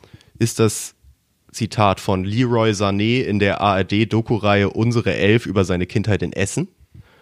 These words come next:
Ist das Zitat von Flair auf dem Track Vaterland aus Bushidos Debütalbum Von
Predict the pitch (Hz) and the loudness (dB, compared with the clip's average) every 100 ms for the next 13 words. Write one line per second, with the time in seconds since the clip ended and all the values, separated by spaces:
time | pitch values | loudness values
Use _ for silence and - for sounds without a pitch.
0 | _ _ _ _ _ - 131 - 127 - | _ _ _ _ _ 0 2 2 0 0
1 | 107 113 110 110 - - - 104 95 - | -2 4 4 4 0 -12 -2 0 0 2
2 | 104 113 123 98 - 101 - 98 - 98 | 4 6 4 0 -2 -2 0 -2 0 0
3 | 101 113 101 101 98 - _ 98 92 - | 2 2 2 2 0 -6 _ -2 0 -2
4 | - 101 98 95 - 92 98 98 95 92 | -4 -2 2 0 0 -2 -2 0 2 2
5 | 92 90 - - 95 85 | 2 -2 -6 -2 0 0